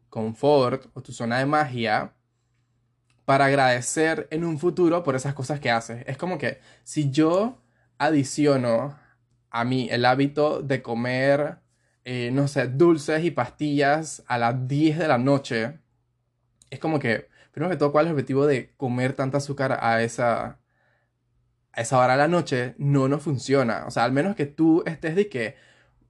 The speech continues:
te vayas a, o sea, que tú tengas como un horario nocturno en el que estés despierto, ok, lo pue-, lo podrías hacer, digo, igual no es como te lo estoy prohibiendo, pues, puedes o no hacerlo si tú quieres,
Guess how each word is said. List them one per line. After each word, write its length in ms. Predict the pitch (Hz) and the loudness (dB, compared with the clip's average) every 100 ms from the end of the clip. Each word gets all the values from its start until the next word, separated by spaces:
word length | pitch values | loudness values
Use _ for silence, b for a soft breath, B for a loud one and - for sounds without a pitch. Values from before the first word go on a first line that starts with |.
| _ - | _ -4
te 100 | 139 | 2
vayas 280 | 135 147 147 | 4 2 0
a, 60 | |
o 60 | 139 | 0
sea, 140 | 131 | 0
que 120 | 123 | -2
tú 140 | 123 131 | -4 -2
tengas 200 | 147 165 | -2 0
como 220 | 175 120 - | -2 -4 -2
un 160 | 135 | 0
horario 400 | 147 156 160 170 | 2 2 2 0
nocturno 800 | 160 120 - 175 180 156 139 139 139 | -2 -4 -4 2 2 2 0 -2 -2
en 100 | 131 | -6
el 80 | |
que 80 | 123 | -4
estés 200 | 127 135 | -4 -2
despierto, 760 | 151 147 180 156 139 131 170 - b b b | -2 0 0 0 2 0 0 -6 b b b
ok, 180 | 139 135 131 107 - _ _ _ _ - | -8 -2 -2 -2 -10 _ _ _ _ -8
lo 180 | 135 120 | -6 -2
pue-, 200 | 131 131 | -2 -2
lo 160 | 151 139 | 0 2
podrías 480 | 147 147 143 143 143 | 6 4 4 2 2
hacer, 300 | 143 135 131 | -2 -2 -2
digo, 160 | 156 | 2
igual 500 | 147 127 123 131 131 | 2 4 2 2 0
no 60 | 139 | -2
es 60 | 127 | -2
como 180 | 147 | -6
te 60 | 135 | -4
lo 60 | 113 | -4
estoy 140 | 123 | -4
prohibiendo, 440 | 131 139 123 110 | -2 0 0 -4
pues, 200 | - 123 - _ - | -8 -16 -16 _ -4
puedes 260 | 143 151 143 | 2 2 2
o 80 | |
no 80 | 131 | 0
hacerlo 360 | 120 - 151 156 | -2 0 0 0
si 120 | 143 | -2
tú 120 | 131 | -6
quieres, 320 | 139 139 175 | 0 2 2